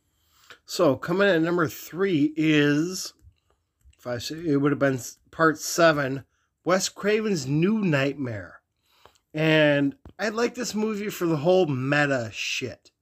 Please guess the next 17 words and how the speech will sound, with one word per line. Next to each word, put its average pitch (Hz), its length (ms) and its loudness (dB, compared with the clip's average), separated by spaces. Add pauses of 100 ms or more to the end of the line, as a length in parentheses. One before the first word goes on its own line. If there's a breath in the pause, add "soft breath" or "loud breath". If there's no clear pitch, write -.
(800 soft breath)
and 139 760 2 (1160)
how 202 220 0
they 196 180 4
play 185 460 2
it 170 100 -2
into, 175 320 0
like, 156 280 -2
the 143 100 -6
real 147 440 4
world. 120 540 -6 (380 soft breath)
So 160 380 2
Heather 175 340 2
Langenkamp, 156 920 2 (920)
who 151 160 0
played 151 320 2
Nancy 143 420 -2
Thompson, 135 800 -2